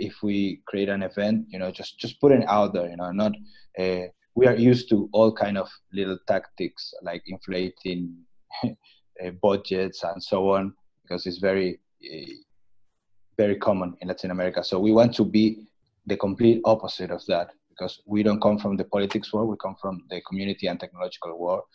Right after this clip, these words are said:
So we want to be completely transparent so that anybody in the E O S community want to look at how we spend our rewards, they can do it. It's all in the blockchain.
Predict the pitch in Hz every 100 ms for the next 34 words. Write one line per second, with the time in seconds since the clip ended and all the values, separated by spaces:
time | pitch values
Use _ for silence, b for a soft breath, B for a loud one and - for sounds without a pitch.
0 | b b - - 92 85 - 101 110 110
1 | 110 95 98 - _ _ - 87 87 123
2 | 113 113 120 - 101 - 87 85 - 113
3 | 120 104 107 104 90 113 127 113 104 113
4 | 104 - 101 104 95 85 - _ _ -
5 | 101 104 101 - - 95 92 92 87 82
6 | 98 107 98 - - _ - - 107 113
7 | 117 113 - 113 117 107 101 113 170 -
8 | - - _ - 107 - 104 101 120 147
9 | 139 123 110 - -